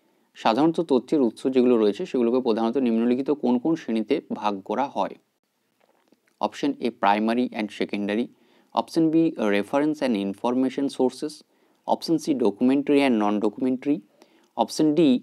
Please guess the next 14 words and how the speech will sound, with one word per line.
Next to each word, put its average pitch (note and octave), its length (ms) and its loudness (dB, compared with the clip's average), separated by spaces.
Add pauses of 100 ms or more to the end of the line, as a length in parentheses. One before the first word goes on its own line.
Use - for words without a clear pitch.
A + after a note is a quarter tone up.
(380)
books A#2 400 2 (160)
and A#2 80 -2 (120)
periodicals। G2 540 0 (4000)
তো - 100 -8
এই - 100 -2
সঠিক A#2+ 280 0
উত্তর A#2+ 280 -4
হবে G#2+ 160 -4 (280)
option - 240 -8 (120)
C, - 0 - (240)
অর্থাৎ B2 220 -6 (120)
documentary C#3+ 580 -2
and C3+ 140 -2
non-documentary। - 760 -6